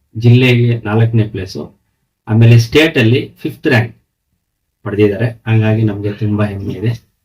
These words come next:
ಆಮೇಲೆ ಎರಡನೇ ಮಗು ಆರ್ನೂರ ಹದಿನಾಲ್ಕು ತಗೊಂಡಿರುವಂತ ಸಾದಿಯಾ, ಮೂರನೇದು ಬಂದು ಸ್ನೇಹ, ಸ್ನೇಹಿತ ಅನ್ನೋ ಹುಡುಗಿ ಆರ್ನೂ-,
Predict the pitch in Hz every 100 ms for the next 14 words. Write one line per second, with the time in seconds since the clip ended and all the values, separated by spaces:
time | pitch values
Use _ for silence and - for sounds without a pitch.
0 | _ - 110 117 117 117 127 139 123 117
1 | 117 110 98 113 120 117 113 104 101 107
2 | 117 113 113 104 101 98 101 95 101 95
3 | 107 104 110 117 - _ _ _ _ _
4 | - 120 135 131 120 113 110 113 117 104
5 | - _ _ _ - 127 120 113 - -
6 | _ - 131 135 123 120 110 110 107 127
7 | 175 - _ _ _ _ _ _ - 107
8 | 107 120 123 120 120 -